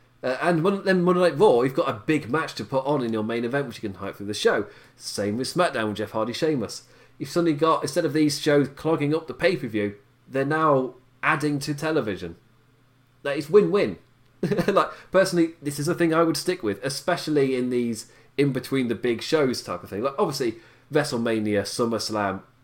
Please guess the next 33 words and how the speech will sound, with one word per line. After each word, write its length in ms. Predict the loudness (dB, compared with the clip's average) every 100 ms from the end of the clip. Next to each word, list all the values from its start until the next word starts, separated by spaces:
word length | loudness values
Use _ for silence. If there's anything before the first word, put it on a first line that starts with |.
| _ _ -4
Royal 240 | 0 2
Rumble, 340 | 2 2 0 -2
I 100 | -10
guess 180 | -12 -10
Survivor 300 | -6 -6 -6
Series. 340 | -6 -6 -8 -12 -20 -20 _ _
Like, 240 | -4 -4 -4 -14 -8
that 220 | -6 2
is 160 | 2 4
a 300 | 2 0 -4
very, 480 | -16 -10 -4 0 0
very 200 | 2 2
different 280 | 2 -2 -4
story. 360 | 2 4 4 0 -8 _ _ _ _ _ _ _ _ _
Just 160 | -8 -6
because 380 | 0 4 4 4
they 120 | 2
are 120 | 2
the 80 | 2
big 200 | 4 4
ones, 200 | 2 -2
we 60 | -6
expect 320 | -4 -4 -4
all 200 | -2 -2
the 80 | -2
big 160 | -4
matches 280 | -4 -8 -10
to 100 | -8
be 80 | -8
saved 260 | -4 -6 -6
for 80 |
the 80 | -10
show. 320 | -2 0 0